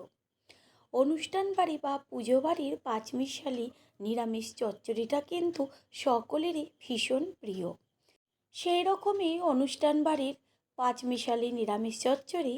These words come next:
আজ আমি শেয়ার করব। তাহলে কি করে তৈরি করা হবে সেটাই দেখে নেওয়া যাক। প্রথমেই কড়াইয়ের মধ্যে এইখানে দেওয়া হয়েছে পুঁই শাক, আর পুঁই শাকের মধ্যে দিয়েছে জল।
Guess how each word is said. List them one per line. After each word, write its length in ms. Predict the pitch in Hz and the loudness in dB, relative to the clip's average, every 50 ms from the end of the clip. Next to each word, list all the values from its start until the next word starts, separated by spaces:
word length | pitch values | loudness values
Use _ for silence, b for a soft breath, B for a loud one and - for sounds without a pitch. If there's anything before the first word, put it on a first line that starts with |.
| 302 _ - | -6 _ -10
আজ 180 | - 226 220 196 220 | -6 -6 -6 -4 -2
আমি 180 | 208 208 220 302 - _ _ _ - | -2 -2 -2 -4 -6 _ _ _ -14
শেয়ার 340 | - - 294 220 185 185 190 - | -6 -2 0 0 0 -2 -6 -10
করব। 260 | - 196 190 185 190 180 165 165 _ _ _ _ _ _ _ - | -10 -10 -10 -10 -10 -12 -14 -14 _ _ _ _ _ _ _ -8
তাহলে 320 | 247 214 - 233 226 214 214 | -8 -6 -4 -2 -2 -2 -2
কি 160 | - - 233 | -4 -4 -6
করে 260 | 220 - 233 226 240 247 | -4 0 2 2 2 2
তৈরি 340 | 247 - 320 320 311 370 349 | 0 0 -2 -2 -2 -4 -4
করা 280 | - 381 381 381 392 381 | -2 -2 -2 0 0 0
হবে 280 | 359 370 349 262 240 247 b b b b b | 0 0 0 2 0 0 b b b b b
সেটাই 460 | - - 370 349 - - 220 247 339 - _ - | -12 -6 -6 -6 -4 -4 -4 -4 -6 -6 _ -4
দেখে 280 | 226 226 214 - - 208 | -4 -4 -2 -2 -4 -4
নেওয়া 260 | 208 202 208 208 202 | -4 -4 -6 -8 -8
যাক। 320 | 196 208 202 202 202 202 - _ _ _ _ _ _ _ _ _ _ _ _ - | -6 -6 -6 -6 -6 -8 -12 _ _ _ _ _ _ _ _ _ _ _ _ -2
প্রথমেই 600 | 349 349 339 - - 415 427 415 359 320 330 370 381 - | -2 -2 0 0 0 2 4 4 4 4 4 2 0 4
কড়াইয়ের 400 | - 269 247 254 254 262 285 294 | 4 4 6 6 6 6 6 6
মধ্যে 360 | 294 320 339 302 - - 247 285 320 330 - - | 6 4 2 2 2 0 0 0 0 -4 -2 0
এইখানে 400 | 254 240 233 240 - 240 240 247 240 | 2 2 2 2 2 2 4 4 8
দেওয়া 280 | 233 247 247 240 247 262 | 10 10 10 10 10 8
হয়েছে 480 | 262 339 370 370 339 - - - 294 370 494 - _ _ _ _ _ _ _ - | 6 4 4 2 2 0 0 2 2 2 2 0 _ _ _ _ _ _ _ 2
পুঁই 240 | - 269 254 226 214 208 | 4 6 6 6 4 0
শাক, 320 | - - 202 190 185 - - - _ _ _ _ _ - | -2 0 0 0 -2 -2 -6 -10 _ _ _ _ _ -2
আর 140 | 202 220 220 220 - | 2 2 2 2 2
পুঁই 200 | - 269 262 240 | 2 2 2 2
শাকের 340 | - - 330 294 339 339 330 | 2 2 2 2 2 2 4
মধ্যে 340 | 349 370 320 277 - 262 294 349 370 - 247 | 4 4 4 4 4 4 4 4 0 -4 0
দিয়েছে 480 | 247 254 254 262 254 262 - - - 453 - - _ _ - 240 | 2 6 6 6 6 6 2 -2 -2 -2 -2 -4 _ _ -6 2
জল। 340 | 190 240 208 185 185 180 | 4 4 4 4 2 -2